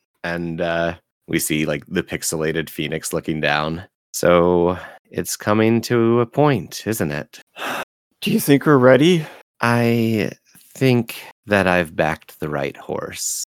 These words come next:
Speaker 1: and I hope you don't let me down.
Speaker 2: I, I feel like I need to sit, and, um,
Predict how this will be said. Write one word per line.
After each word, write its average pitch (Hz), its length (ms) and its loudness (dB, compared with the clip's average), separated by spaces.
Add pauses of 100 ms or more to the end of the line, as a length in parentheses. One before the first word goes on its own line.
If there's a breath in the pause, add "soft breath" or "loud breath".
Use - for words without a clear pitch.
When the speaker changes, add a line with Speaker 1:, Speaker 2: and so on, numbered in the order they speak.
(160)
Speaker 1:
and 76 640 -10
I 92 160 -2
hope 95 360 -6
you 95 120 -2
don't 85 260 -6
let - 220 -6
me 80 140 -10
down. 50 400 -14 (180)
Speaker 2:
I, 135 300 4 (160)
I 127 140 4
feel 151 300 4
like 131 180 6
I 120 140 6
need 120 220 2
to - 60 -10
sit, - 520 2 (280)
and, 113 360 0
um, 113 380 2